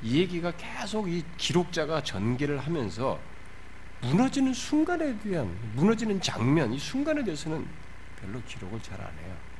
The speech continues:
그래서 그것을 크게 다루질 않습니다.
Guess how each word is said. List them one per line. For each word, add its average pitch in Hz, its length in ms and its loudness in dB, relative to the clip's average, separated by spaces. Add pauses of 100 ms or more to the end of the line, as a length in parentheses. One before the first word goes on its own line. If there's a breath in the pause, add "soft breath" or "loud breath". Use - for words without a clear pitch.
(380)
그래서 104 240 -4
그것을 110 380 -4 (500)
크게 160 260 -2
다루질 85 480 -4
않습니다. 76 560 -8